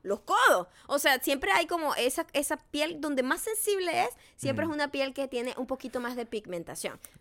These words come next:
Speaker 1: Eso es normal. Entonces, vol-, pensar que una persona diga, "Yo lo quiero del mismo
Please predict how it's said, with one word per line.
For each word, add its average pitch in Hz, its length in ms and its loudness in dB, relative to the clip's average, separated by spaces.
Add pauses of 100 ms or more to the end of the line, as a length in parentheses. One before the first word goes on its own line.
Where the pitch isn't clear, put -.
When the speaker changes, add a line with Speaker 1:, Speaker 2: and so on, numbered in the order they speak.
(100)
Speaker 1:
Eso 233 240 0
es 302 60 2
normal. 247 440 0 (220)
Entonces, 294 320 -2
vol-, 277 340 0 (120)
pensar 294 440 0
que 392 80 -8
una 403 140 -2
persona 320 500 -2
diga, 311 220 0
"Yo 277 240 2
lo 403 200 4
quiero 415 360 0 (460)
del 330 160 4
mismo 392 180 2